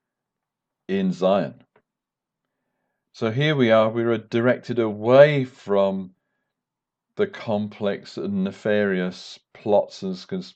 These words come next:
conspiracies of the rulers and powers of the earth, and we are directed to the king. He's saying, "My solution is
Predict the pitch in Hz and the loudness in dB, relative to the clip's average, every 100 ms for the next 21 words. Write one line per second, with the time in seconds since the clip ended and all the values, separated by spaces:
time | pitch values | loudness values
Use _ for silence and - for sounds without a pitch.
0 | _ - 90 - - 135 131 127 95 90 | _ -10 -10 -8 0 4 4 2 -4 -4
1 | 87 - _ _ _ - 101 95 95 101 | -8 -16 _ _ _ -8 -6 -2 -2 -2
2 | 101 98 87 87 - 92 90 85 82 82 | 0 0 -2 -8 -6 -4 -4 -4 -6 -4
3 | 87 117 90 82 87 - _ _ _ _ | -2 0 0 -2 -6 -12 _ _ _ _
4 | _ _ _ _ _ - 110 117 107 _ | _ _ _ _ _ -4 -2 -2 -8 _
5 | _ _ _ _ - 107 131 151 127 - | _ _ _ _ -16 -2 0 0 -2 -4
6 | 104 101 117 - - 95 87 - _ _ | -2 2 2 0 -6 -4 -4 -6 _ _
7 | _ _ _ _ _ - 110 92 90 - | _ _ _ _ _ -4 -2 0 0 -2
8 | 113 117 - - _ _ _ _ _ _ | -4 -4 -6 -16 _ _ _ _ _ _
9 | _ _ _ _ _ _ _ _ _ _ | _ _ _ _ _ _ _ _ _ _
10 | _ _ _ _ _ _ _ _ 117 104 | _ _ _ _ _ _ _ _ -10 0
11 | 139 139 131 131 123 120 131 143 139 113 | 2 4 4 2 0 2 2 2 0 2
12 | 104 95 | 0 -2